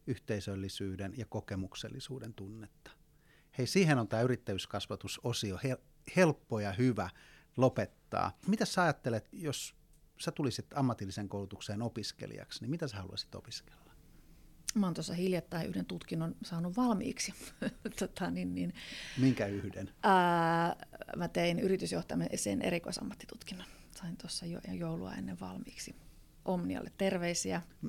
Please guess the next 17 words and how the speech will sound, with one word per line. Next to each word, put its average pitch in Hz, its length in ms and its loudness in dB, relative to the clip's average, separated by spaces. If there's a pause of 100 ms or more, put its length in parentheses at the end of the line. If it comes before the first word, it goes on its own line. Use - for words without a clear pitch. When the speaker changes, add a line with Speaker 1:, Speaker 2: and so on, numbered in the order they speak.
Speaker 1:
No 147 100 8
mikä 156 240 10
on 135 60 10
se 139 120 8
seuraava? 101 960 6 (1300)
Speaker 2:
Tota, 180 480 2
kyllä 208 180 6
mä 208 100 8
lähtisin, 208 520 4 (140)
mua 190 180 2
kiinnostaa 185 380 2
tällä 175 180 2
hetkellä 165 280 0
palvelumuotoilu. 247 920 4 (580)
Varmaan 175 360 -2
lähtisin, 165 540 -4
lähtisin 160 500 -8